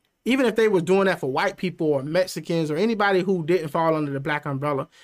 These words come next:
and they were actually trying to help people from being wrongfully persecuted or killed by the police, I'm with it.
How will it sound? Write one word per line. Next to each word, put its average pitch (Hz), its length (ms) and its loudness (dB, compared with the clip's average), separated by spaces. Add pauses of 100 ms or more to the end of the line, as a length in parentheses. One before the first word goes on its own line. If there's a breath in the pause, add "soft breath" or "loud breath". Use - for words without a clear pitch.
(120 soft breath)
and 151 80 0
they 190 60 4
were 208 80 2
actually 185 320 -2
trying 175 200 0
to 147 40 0
help 170 260 -2
people 165 220 -2
from 143 180 -4
being 143 280 -2
wrongfully 151 580 -2 (140)
persecuted 156 560 -4
or 135 260 -2
killed 156 240 -4
by 139 120 0
the 139 60 -6
police, 156 360 -4
I'm 170 160 -6
with 160 160 2
it. 135 100 -8